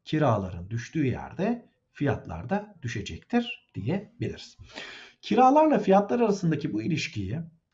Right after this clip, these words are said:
biz kira çarpanı olarak ifade ediyoruz. Eğer bir bölgede gelecekteki kira gelirlerinin de düşeceği, yavaşlayacağı, zayıflayacağı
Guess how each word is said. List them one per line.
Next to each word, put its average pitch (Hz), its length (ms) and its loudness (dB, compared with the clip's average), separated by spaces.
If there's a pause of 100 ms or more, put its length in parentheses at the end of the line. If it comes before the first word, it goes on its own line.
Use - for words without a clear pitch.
(100)
biz 135 180 -4
kira 123 280 4
çarpanı 101 480 -4
olarak 82 340 -12 (140)
ifade 92 500 -12
ediyoruz. 143 640 -2 (340)
Eğer 196 380 8
bir 196 240 4
bölgede 147 640 2 (920)
gelecekteki 165 760 2
kira 156 340 6
gelirlerinin 135 920 6
de 80 180 -6 (880)
düşeceği, 135 640 2
yavaşlayacağı, 131 760 4
zayıflayacağı 123 800 0